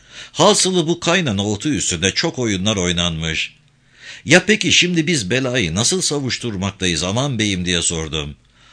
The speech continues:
"Oğlum tam zara, yüreğini ferah tut. Adama hayvana yedirilecek değildir. Erzurum askerine çokça yatak otu gerekmiş. Ankara başkentimiz bizim kağıdı okumasıyla,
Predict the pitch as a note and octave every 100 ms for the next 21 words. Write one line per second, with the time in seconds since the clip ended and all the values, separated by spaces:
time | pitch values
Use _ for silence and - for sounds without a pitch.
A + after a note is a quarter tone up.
0 | _ - E2+ F2 G#2+ F2+ G2+ A#2 A#2 F2
1 | D#2+ D#2 F2 G#2 G#2 A#2+ F#2+ F#2+ A2+ G#2
2 | F2 - - - - F#2 A#2 C3 G2+ A2
3 | G#2 A2 C3 A2+ G#2 A2+ G#2+ G#2 B2 F2
4 | G2 G#2 A2+ E2+ E2 D#2 - - - -
5 | - B2 D3 D3+ E3 D3+ D3 - D3+ D3
6 | C#3+ - E3+ - D3 C#3+ C3 D3+ C3 B2
7 | A#2+ G#2+ G2 E2 F#2 F#2 - - - -
8 | F#3 D3+ G2+ E2 F2 - F#2 F2+ F#2 F#2
9 | F2 A2 A2+ D#3 C#3 B2+ A#2 C#3+ A2+ A2+
10 | G2 F#2+ F#2 F2+ A2